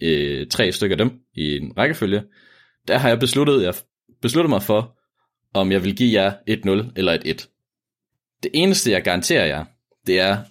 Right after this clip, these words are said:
at enten så, så er, øh, enten så svarer jeg konstant det samme,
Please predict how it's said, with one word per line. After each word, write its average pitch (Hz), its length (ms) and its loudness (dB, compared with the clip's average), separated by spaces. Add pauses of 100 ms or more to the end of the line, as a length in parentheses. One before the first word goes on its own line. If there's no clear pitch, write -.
at 98 200 -4
enten 123 380 0 (240)
så, 127 120 -2 (240)
så 113 340 2
er, 78 280 0 (320)
øh, 69 500 -2 (160)
enten 120 220 -2
så 113 100 -2
svarer 95 260 0
jeg 92 100 0
konstant - 440 -2
det - 80 -2
samme, 156 280 0